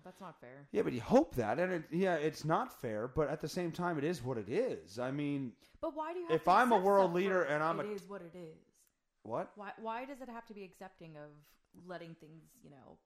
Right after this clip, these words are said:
Speaker 1: be
Speaker 2: 'Cause,
Speaker 1: it is?
Speaker 2: 'cause you're just an American citizen. You cannot change the world, which is what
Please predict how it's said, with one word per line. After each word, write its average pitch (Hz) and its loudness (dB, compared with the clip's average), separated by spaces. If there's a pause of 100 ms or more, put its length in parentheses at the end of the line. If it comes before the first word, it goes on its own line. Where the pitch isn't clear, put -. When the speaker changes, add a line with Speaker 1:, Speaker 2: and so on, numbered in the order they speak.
Speaker 1:
be 202 -12
Speaker 2:
'Cause, 139 -10
Speaker 1:
it - -18
is? - -20
Speaker 2:
'cause 143 -2
you're 156 4
just 160 -2
an 131 -2
American 123 -4
citizen. 127 -8
You 113 -6
cannot 117 -8
change 113 -10
the 98 -10 (100)
world, 104 -4 (760)
which 135 0
is 113 -4
what 127 2